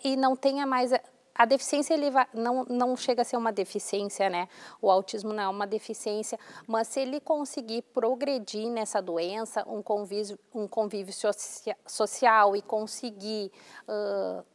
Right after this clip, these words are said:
um trabalho, ele, daí ele vai perder o benefício.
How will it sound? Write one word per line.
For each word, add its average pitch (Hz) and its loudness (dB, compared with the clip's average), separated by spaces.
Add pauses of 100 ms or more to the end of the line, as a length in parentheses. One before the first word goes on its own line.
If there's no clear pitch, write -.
(340)
um 226 0
trabalho, 240 6
ele, 226 -4
daí 226 4
ele 214 -2
vai 220 0
perder 220 -4
o 196 -2
benefício. 233 -6